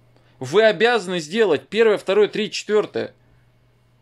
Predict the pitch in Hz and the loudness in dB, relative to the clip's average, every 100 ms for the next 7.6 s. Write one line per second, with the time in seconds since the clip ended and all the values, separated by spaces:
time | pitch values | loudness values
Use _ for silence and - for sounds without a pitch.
0 | _ 127 208 156 190 220 190 170 170 175 | _ 0 0 2 0 2 0 -4 -4 -2
1 | 180 - 180 180 147 143 202 233 190 - | -4 -2 0 0 0 -2 -2 -2 -6 -2
2 | 160 170 180 170 151 143 123 135 151 165 | -4 0 0 0 0 -2 -4 -4 -4 -2
3 | 160 143 123 131 175 220 220 175 156 156 | -2 -2 -4 -4 -2 -2 0 0 0 2
4 | 170 165 143 143 - 156 143 - 139 131 | 0 -2 -6 -8 -2 -2 -2 -6 -10 -8
5 | 160 151 - - 139 135 135 147 156 135 | -8 -8 -12 -8 -6 -6 -8 -4 -2 -2
6 | 131 131 127 135 156 170 220 196 151 131 | -4 -4 0 0 0 0 0 0 -4 -2
7 | 180 170 175 165 151 - | -2 0 -2 -2 -6 -6